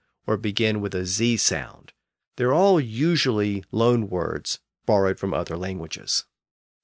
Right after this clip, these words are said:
So by now, you can probably start to see why modern English spelling is so complicated. But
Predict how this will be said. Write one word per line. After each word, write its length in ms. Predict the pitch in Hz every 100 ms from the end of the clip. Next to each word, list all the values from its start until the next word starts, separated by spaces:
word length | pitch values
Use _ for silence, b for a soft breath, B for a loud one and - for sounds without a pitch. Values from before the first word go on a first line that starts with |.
| _ _ _ _ _ _ _ _ _ _
So 220 | - 196
by 140 | 175 185
now, 300 | 240 233 175
you 120 | 160
can 160 | 156
probably 640 | 147 - 175 190 202 143 113
start 380 | - 123 107 -
to 60 |
see 240 | - 120 110
why 240 | 95 95
modern 440 | 95 104 117 110 95
English 360 | 104 101 92
spelling 460 | - - 98 92 87
is 100 | 82
so 220 | - 90
complicated. 720 | - 175 175 107 - - - _ _ _ _ _ _ _
But 240 | 143 143